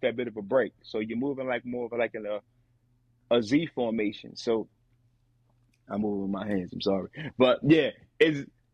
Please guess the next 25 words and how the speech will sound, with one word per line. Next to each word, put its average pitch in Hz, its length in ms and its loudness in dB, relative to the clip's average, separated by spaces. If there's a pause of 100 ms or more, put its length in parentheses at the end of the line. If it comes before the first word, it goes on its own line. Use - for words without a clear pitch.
but, 175 160 4
um, 160 300 4 (300)
that's 156 300 0
just 160 440 -6
how 147 520 0 (840)
a 131 60 2
lot 143 200 4
of 131 140 -4
us 127 160 -6
move, 131 360 -4
like, 117 240 -6
like, 117 200 -6
motion 131 480 -4
when 120 160 -6
it 110 100 -10
comes 131 360 -4
to, 117 160 -6
like, 110 240 -6 (220)
steep 127 420 -4
hills 113 360 -2
and 110 140 -10
things 117 240 -6
like 110 240 -4
that. 107 280 -4
So 110 340 -2